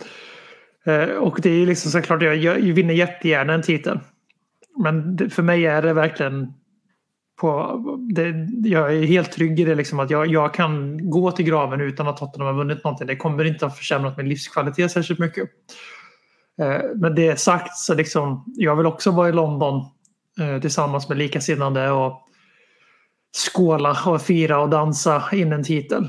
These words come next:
Jag vill vara med om det. Alltså, men man ska inte ljuga här nu och låtsas som att semifinalen mot, eh, Ajax eller kvartsfinalen mot City, att det inte är, det är de två första matcherna man tänker på när man tänker Tottenham. Eh, och det var ju inte för att vi spelade klang och jubelfotboll i de två matcherna, utan för det var för att vi höll på att göra det omöjliga.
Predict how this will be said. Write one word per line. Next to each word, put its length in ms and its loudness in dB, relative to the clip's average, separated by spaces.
Jag 100 2
vill 140 2
vara 240 2
med 180 2
om 140 -2
det. 200 -2
Alltså, 160 0
men 200 0
man 100 2
ska 80 0
inte 160 0
ljuga 400 2
här 120 4
nu 80 -2
och 80 0
låtsas 280 0
som 160 0
att 120 -2
semifinalen 760 0
mot, 320 -2
eh, 360 0
Ajax 440 0
eller 240 0
kvartsfinalen 460 -2
mot 100 -4
City, 340 -2
att 80 0
det 60 0
inte 180 0
är, 60 0
det 80 2
är 220 2
de 180 -2
två 280 -2
första 320 -2
matcherna 300 -4
man 160 -2
tänker 260 -4
på 140 -2
när 80 -4
man 120 -4
tänker 200 -4
Tottenham. 400 0
Eh, 100 2
och 120 2
det 80 6
var 120 4
ju 60 2
inte 160 0
för 100 0
att 60 0
vi 60 -2
spelade 260 0
klang 220 2
och 80 0
jubelfotboll 640 0
i 20 2
de 160 2
två 120 0
matcherna, 400 -4
utan 200 -2
för 80 0
det 60 2
var 120 2
för 100 -6
att 60 2
vi 40 0
höll 80 2
på 260 0
att 180 0
göra 180 2
det 80 2
omöjliga. 500 4